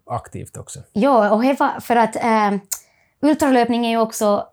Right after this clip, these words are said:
Speaker 2: det är inte jättemycket unga som gör det, typ
Speaker 1: Nej.
Speaker 2: tjugo till trettioåringar. Det är med kanske trettio till femtio, sextioåringar som just, speciellt där vid fyrtio, femtio.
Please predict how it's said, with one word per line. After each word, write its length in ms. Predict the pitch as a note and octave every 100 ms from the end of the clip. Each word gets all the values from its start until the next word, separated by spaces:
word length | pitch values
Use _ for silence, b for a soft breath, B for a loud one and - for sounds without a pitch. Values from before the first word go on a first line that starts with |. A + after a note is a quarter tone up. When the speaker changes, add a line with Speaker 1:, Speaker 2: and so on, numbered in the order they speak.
| _
Speaker 2:
det 100 | A3
är 40 | A#3
inte 160 | G#3+
jättemycket 440 | B3 B3 A#3+ B3 B3+
unga 340 | C#4 A#3 F#3+
som 180 | F#3 F3+
gör 200 | F3+ F3+
det, 140 | F#3+
typ 260 | F#3 F#3 C3
Speaker 1:
Nej. 120 | G2+ - _ _
Speaker 2:
tjugo 640 | - G#3+ G#3+ G3+ G#3 G3 G#3+
till 260 | G#3 F#3
trettioåringar. 920 | - G3 - F#3+ F3 F3+ F#3 G3 G3 b b b
Det 60 | G#3
är 40 | G#3+
med 300 | A3+ A3+ G#3+
kanske 520 | G#3 G3 - G3+ G3 b b b -
trettio 300 | A3 G#3 _ _ G#3+ G3+
till 180 | G3 F#3+
femtio, 560 | - G#3 G3+ - - F3+
sextioåringar 880 | G3+ G3 - F3+ F3 F3 F3 F3+
som 260 | F3 F3 F3+
just, 460 | F#3 F3+ - - -
speciellt 540 | A3 G#3+ A3 G#3 G3+
där 180 | F3+ F3
vid 160 | F3+ F3 b b -
fyrtio, 300 | G3 F3+ F#3
femtio. 560 | E3+ E3+ E3+ - F3